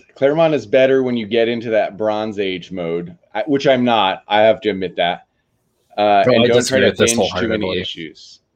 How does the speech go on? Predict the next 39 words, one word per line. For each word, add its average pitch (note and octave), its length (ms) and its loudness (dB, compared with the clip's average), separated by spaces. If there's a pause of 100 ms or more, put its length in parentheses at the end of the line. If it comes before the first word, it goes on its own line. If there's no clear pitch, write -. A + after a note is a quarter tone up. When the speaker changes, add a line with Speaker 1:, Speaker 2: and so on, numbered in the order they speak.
Speaker 1:
Yeah. F#2 160 -2
Speaker 2:
I'd C3 120 0
read C3 220 0
ten B2 200 -4
a G#2+ 60 -4
night. G#2 360 -8
I - 60 -10
don't G2 100 -8
know G#2 60 -6
what G#2+ 80 -6
you're G2+ 100 -10
talking G2 260 -10
about. E2 380 -12
I F#2 280 -6
<laughs> - 60 -16 (720)
Speaker 1:
Yeah, E2+ 300 -4
yeah. C2 300 -10 (100)
But A#2+ 140 -2
he's G3+ 200 -2
in G3+ 80 -4
the D#3+ 60 0
mode. D3 280 2 (160)
You E3+ 100 2
know G#3+ 120 4
what? G#3+ 240 4
I C3+ 100 0
haven't A#3 300 0
fought. - 360 -2
So C#3 120 -2
I D3 240 2
listened F#3 300 -2
to D3 40 -2
your D3 120 0
guys' C3 300 0
first - 500 -4
podcast F#2+ 680 -4
where G2+ 80 -12
you F#2+ 80 -16
started G2+ 800 -4